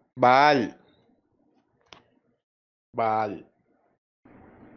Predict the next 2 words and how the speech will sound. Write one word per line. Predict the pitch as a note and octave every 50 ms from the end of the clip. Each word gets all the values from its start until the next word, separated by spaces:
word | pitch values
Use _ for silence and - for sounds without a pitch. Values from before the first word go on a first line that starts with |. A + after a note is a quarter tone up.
| - - - - - - - - - - - - - - - _ _ - - - - _ - _ - - - _ _ _ _ _ -
Este | C3 D#3+ G#3 A3+ - A3 G#3+ G3+
ídolo | G3 G#3 G3 F3 E3+ D#3+ D3+ D3 D#3 D3+ - - -